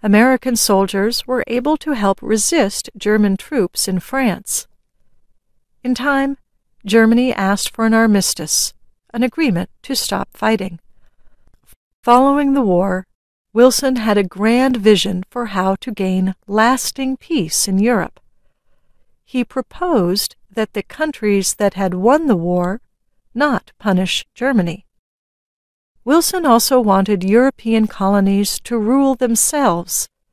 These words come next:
and other areas be given immediate independence. Most importantly, Wilson suggested a League of Nations that would guarantee the member countries'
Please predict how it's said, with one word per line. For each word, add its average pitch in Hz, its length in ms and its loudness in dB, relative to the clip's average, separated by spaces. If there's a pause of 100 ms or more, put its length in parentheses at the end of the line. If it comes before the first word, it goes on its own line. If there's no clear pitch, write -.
(200)
and 208 160 2
other 269 260 4
areas 196 560 0
be 226 180 -6
given 220 400 2 (120)
immediate 214 680 0
independence. 202 880 -2 (1400)
Most 233 320 2
importantly, 208 840 2 (560)
Wilson 330 460 2
suggested 226 840 0
a 220 60 -4
League 226 420 4
of 233 120 0
Nations 185 760 0 (380)
that 220 180 0
would 214 280 0
guarantee 233 840 0
the 202 140 2
member 208 400 2
countries' 202 720 -2